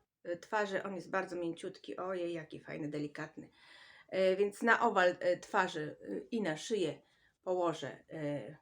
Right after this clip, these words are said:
krem, y, masz-, masło nasze.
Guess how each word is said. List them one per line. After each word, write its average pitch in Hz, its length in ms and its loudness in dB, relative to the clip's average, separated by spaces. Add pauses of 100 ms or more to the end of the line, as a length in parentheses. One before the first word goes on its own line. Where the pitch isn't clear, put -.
(840)
krem, 330 260 8 (720)
y, 226 200 2
masz-, 254 340 4
masło 311 360 4
nasze. 294 420 6